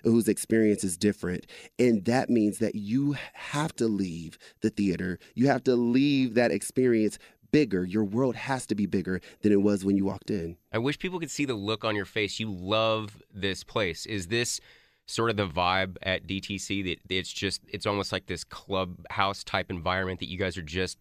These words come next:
Speaker 2: you live through?
Speaker 1: <laughs> At times. I mean, look, we,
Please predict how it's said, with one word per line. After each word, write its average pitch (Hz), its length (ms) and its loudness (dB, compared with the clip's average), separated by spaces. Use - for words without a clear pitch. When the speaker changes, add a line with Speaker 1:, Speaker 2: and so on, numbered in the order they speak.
Speaker 2:
you 95 240 -6
live 87 400 -4
through? 127 460 4
Speaker 1:
<laughs> 185 200 -6
At 151 200 6
times. 110 380 6
I 120 60 4
mean, 117 320 6
look, 101 400 4
we, 147 460 4